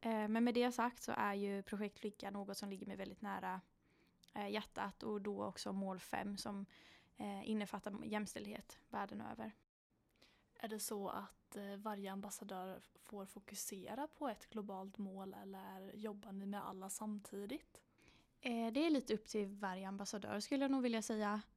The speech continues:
Speaker 1: Vårt ambassadörskap utgår ifrån att vi ska kunna prata om allt alla målen och alla projekt som Sveriges F F-förbund har.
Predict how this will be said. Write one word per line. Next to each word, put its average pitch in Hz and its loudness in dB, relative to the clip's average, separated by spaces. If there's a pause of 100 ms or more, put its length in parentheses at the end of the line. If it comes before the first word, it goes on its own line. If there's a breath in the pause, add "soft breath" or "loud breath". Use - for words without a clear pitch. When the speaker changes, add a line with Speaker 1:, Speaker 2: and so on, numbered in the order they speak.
(120)
Speaker 1:
Vårt 220 6
ambassadörskap 226 4
utgår 220 4
ifrån 196 -2
att 190 -4
vi 190 -2
ska 190 0 (300)
kunna 208 2
prata 196 0
om 196 0
allt 196 -2 (440 soft breath)
alla 220 8
målen 220 6
och 208 2 (280 loud breath)
alla 202 6
projekt 220 2
som 214 4
Sveriges 202 -2
F - -4
F-förbund 196 -4
har. 202 0